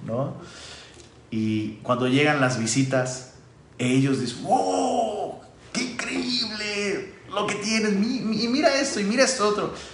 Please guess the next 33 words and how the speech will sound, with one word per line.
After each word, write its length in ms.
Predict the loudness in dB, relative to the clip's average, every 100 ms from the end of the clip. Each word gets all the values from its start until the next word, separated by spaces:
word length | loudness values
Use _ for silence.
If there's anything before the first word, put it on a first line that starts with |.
| -12 -2
Y 80 |
mira, 360 | 2 4 4 2
no 80 | 0
sé, 220 | 2 2
y 100 | 2
mira 240 | 2 2 2
tu 60 | 2
asador, 340 | 2 2 4
¡wow! 380 | 4 6 6 4
Tu 60 | 0
asador 260 | 2 2
está 240 | 2 0 -2
increíble". 760 | -4 -4 -2 -2 -4 -4 -6 -10 -16 -6
Eh, 460 | -4 -2 -2 -4 -8 -16 -14 -2
¿no? 200 | 0 0 -4 -14 -18 -18 -20 -20 -20 -6
Y, 80 | -2 -2
y, 240 | 2 0 2
y 120 | 4
la 200 | 6 4
persona 320 | 2 0 0 2
no 120 | 2
lo 100 | 2
disfruta. 520 | 0 -4 -4 -4 -8 -12 -20 -20 -20 -20 -20 -20 -8 -2
Entonces, 640 | 2 4 4 2 0 -2
qué 80 | 0
importante 680 | 2 2 2 2 0 0 2
es 360 | 0 -2 -10 -16 -20 -20 -20 -20 -20 -20 -10
que 120 | -4 -2
comprendamos 720 | 0 -2 -2 0 2 2 0
que 100 | 2
el 120 | 2
contentamiento 1040 | 2 -2 -2 -4 -4 -2 0 2 0 -2 -4
cristiano 920 | -4 -8 -8 -4 -2 0 0 -2